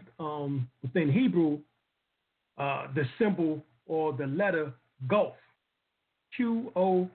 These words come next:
P H, Gulf. Gulf means axe. It also means the back of the head. It also means monkey. It also means copy within Hebrew.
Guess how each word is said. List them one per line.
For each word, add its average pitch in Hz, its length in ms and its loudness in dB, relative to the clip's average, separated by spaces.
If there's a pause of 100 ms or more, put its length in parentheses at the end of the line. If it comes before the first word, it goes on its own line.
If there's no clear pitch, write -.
P 180 320 -2
H, 151 240 -6 (220)
Gulf. 151 240 0 (800)
Gulf 233 240 2 (100)
means 185 460 2 (100)
axe. 196 220 -2 (880)
It 151 80 -6
also 220 200 0
means 185 220 4
the 147 80 -4
back 180 360 -2
of 185 100 -6
the 180 100 -2
head. 165 360 -4 (680)
It 147 80 -2
also 226 260 2
means 190 440 4 (320)
monkey. 170 560 0 (600)
It 135 60 -8
also 226 240 -2
means 202 300 0 (180)
copy - 380 -4 (880)
within 143 280 -4
Hebrew. 131 380 -4